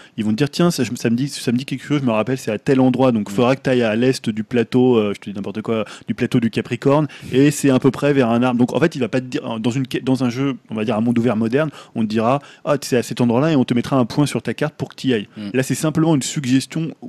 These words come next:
Speaker 1: à l'endroit où ça pourrait se trouver. Donc c'est, ça, c'est plus par les souvenirs du personnage qui vont être un peu flous,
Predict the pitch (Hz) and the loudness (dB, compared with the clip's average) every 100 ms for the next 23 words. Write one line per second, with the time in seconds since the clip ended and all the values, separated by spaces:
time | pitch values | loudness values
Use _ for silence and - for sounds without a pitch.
0 | - 110 113 135 127 131 160 131 120 117 | -10 -2 2 4 4 4 4 4 2 -2
1 | 120 - 135 151 - - 131 113 101 - | -6 -4 0 0 -2 -2 2 2 0 -8
2 | - - 123 - 123 123 - 180 - 147 | -18 -4 -4 -4 -8 -8 -2 -2 -2 -4
3 | 113 135 - 147 151 135 120 117 131 131 | 0 -2 -2 -4 -2 -2 -4 -4 -2 -4
4 | - 104 104 127 117 - 156 | -6 -8 -6 -8 -8 -8 -8